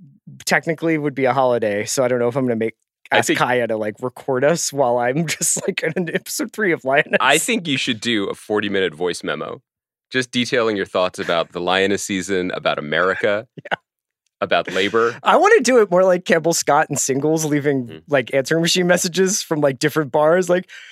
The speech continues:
Speaker 1: "Hey, Kaya, just another, <laughs> another note about Lioness, okay?"
Speaker 2: I think that'd be great.
Speaker 1: Um, but, you know, we both watched Winning Time.
Speaker 2: We did.
Speaker 1: So you wanna talk about that for a few minutes?
Speaker 2: Yeah,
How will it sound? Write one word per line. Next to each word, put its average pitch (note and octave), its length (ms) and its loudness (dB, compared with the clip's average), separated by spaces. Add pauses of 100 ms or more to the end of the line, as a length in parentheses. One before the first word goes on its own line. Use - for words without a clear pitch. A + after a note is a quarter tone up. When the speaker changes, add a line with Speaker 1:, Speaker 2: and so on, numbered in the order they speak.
(300)
Speaker 1:
"Hey, C#4+ 100 6
Kaya, D#4 580 8
just - 260 -2
another, E4 340 6
<laughs> C4+ 80 4
another F4 260 4
note D#4+ 280 6
about D4 240 6
Lioness, D4 760 6 (340)
okay?" D#4 580 6 (380)
Speaker 2:
I - 840 -8
think C4+ 140 -8
that'd G#2 160 0
be G2 100 -10
great. F#3+ 300 6
Speaker 1:
Um, F#3 420 4 (320)
but, G#3 340 4
you A3+ 60 4
know, C#3+ 140 6 (140)
we F#3+ 120 0
both F#3 200 2
watched G3 260 2
Winning F3+ 200 2
Time. D#3+ 260 0 (160)
Speaker 2:
We A#2 80 -4
did. D#3 340 0
Speaker 1:
So E3 580 4
you D#3+ 100 -2
wanna D#3+ 120 2
talk E3+ 120 0
about E3+ 140 2
that E3 180 2
for A#3+ 100 -2
a G#3 60 -2
few - 120 -4
minutes? - 280 -6 (580)
Speaker 2:
Yeah, D4 260 0